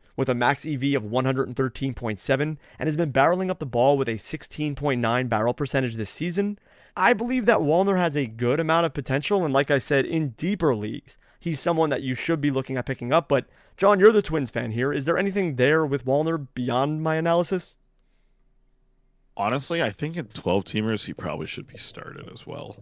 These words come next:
Speaker 1: Okay,
Speaker 2: Um,
Speaker 1: okay.
Speaker 2: I, I only say that because when I look at the playing times thing, right, like, the reason why he's getting so much playing time is because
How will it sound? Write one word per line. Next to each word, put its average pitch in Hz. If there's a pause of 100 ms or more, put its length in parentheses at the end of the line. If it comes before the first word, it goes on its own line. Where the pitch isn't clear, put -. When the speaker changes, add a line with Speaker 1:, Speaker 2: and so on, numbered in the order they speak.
Speaker 1:
Okay, 208
Speaker 2:
Um, 135
Speaker 1:
okay. 170 (680)
Speaker 2:
I, 117 (340)
I 139
only 202
say 156
that 151
because 101 (320)
when 107
I 110
look 117
at 160
the -
playing 101
times 87 (140)
thing, 76 (100)
right, 92
like, 87 (520)
the 107
reason 131
why 104
he's 101
getting 95
so 101
much 90
playing 87
time 85
is 85
because 80